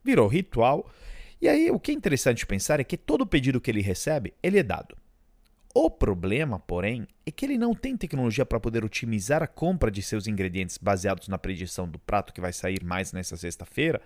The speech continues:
Por quê? Porque, de fato, isso é algo que a tecnologia pode fazer, né? Se tivesse inteligência artificial que pudesse fazer isso, ajudaria demais.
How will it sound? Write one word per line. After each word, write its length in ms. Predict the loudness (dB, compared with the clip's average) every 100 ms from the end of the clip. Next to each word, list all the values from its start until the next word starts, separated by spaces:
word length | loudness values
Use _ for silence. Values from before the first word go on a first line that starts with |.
| -12 -20 -20 -20 -20 -20 -20 2
Por 120 | 4
quê? 280 | 6 4 0 -6 _ _ _ -20 -2
Porque, 360 | -2 0 0
de 160 | 0 -4
fato, 520 | -2 2 2 0 -6 -8 _
isso 260 | -2 0 2
é 40 |
algo 240 | 2 2
que 100 | -4
a 80 | -6
tecnologia 640 | -4 -6 -2 -2 0 0
pode 240 | 2 0 0
fazer, 280 | -8 -12 -18 _ _
né? 180 | -6 -6
Se 160 | -2 -2
tivesse 440 | 2 2 2 2
inteligência 500 | -2 -2 -2 -2 -4
artificial 400 | -4 -6 -6 -6
que 120 | -6 -8
pudesse 360 | -6 -6 -6
fazer 320 | -6 -6 -4
isso, 320 | -6 -10 -14 -20 -20 _ -20 -6
ajudaria 520 | -2 0 0 2 2
demais. 640 | 0 -2 -4 -6 -10 -16